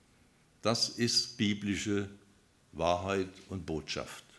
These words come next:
Und vom, den Himmel definiert er so: "Nichts, was wir in diesem Leben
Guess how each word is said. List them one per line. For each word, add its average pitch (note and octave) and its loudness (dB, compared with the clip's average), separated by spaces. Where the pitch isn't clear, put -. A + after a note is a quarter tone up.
Und G#2+ 6
vom, A2+ 8
den A2 6
Himmel D3+ 6
definiert C3 6
er A2 4
so: F2 2
"Nichts, - 8
was C3 8
wir C3 10
in B2 10
diesem D#3+ 6
Leben B2+ 8